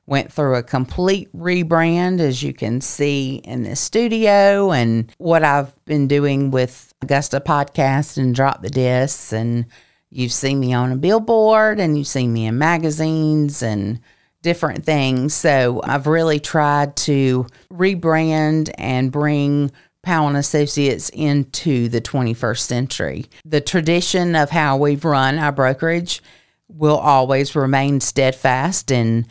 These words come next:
how we serve people and how people are treated when they work with us and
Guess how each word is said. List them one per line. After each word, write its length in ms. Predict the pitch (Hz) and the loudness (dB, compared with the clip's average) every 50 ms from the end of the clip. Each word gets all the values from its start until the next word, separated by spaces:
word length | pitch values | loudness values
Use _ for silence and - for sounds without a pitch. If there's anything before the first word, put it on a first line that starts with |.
| - - _ _ - | -10 -20 _ _ -6
how 240 | 120 151 143 135 120 | -2 0 0 0 0
we 160 | 123 127 123 | 0 0 -2
serve 400 | - - - 131 123 120 117 - | -2 0 0 0 2 0 -2 -2
people 640 | - 147 123 117 - 131 143 160 180 - - - - - | -4 -4 -4 -4 -2 -2 0 0 0 -2 -2 -4 -6 -8
and 440 | - 120 120 113 117 120 117 113 117 | -6 -2 -2 0 2 2 2 0 0
how 360 | 120 127 135 123 120 117 117 | 0 0 0 2 2 0 0
people 600 | 117 - 156 127 120 - 117 113 120 120 98 - - | -2 -2 -4 -4 -4 -4 -2 -2 0 -2 -2 -4 -4
are 560 | - 127 123 120 117 113 110 110 113 110 - _ | -4 -2 0 0 0 0 0 0 -2 -4 -6 _
treated 680 | - - - 190 180 185 180 170 175 180 185 202 196 175 - - - _ _ _ _ - | -6 -2 0 0 0 0 0 0 0 0 0 -2 -4 -4 -6 -12 -18 _ _ _ _ -8
when 260 | 165 165 160 147 147 | -2 0 0 2 2
they 140 | 147 143 139 | 2 2 2
work 300 | 139 147 143 143 - - | 2 2 0 0 0 -2
with 160 | 151 135 135 | -2 2 2
us 460 | 135 131 127 123 135 143 - - - | 2 2 2 2 0 -2 -4 -4 -2
and 360 | 131 120 117 117 113 113 117 | -2 -2 -2 -2 -2 -2 -4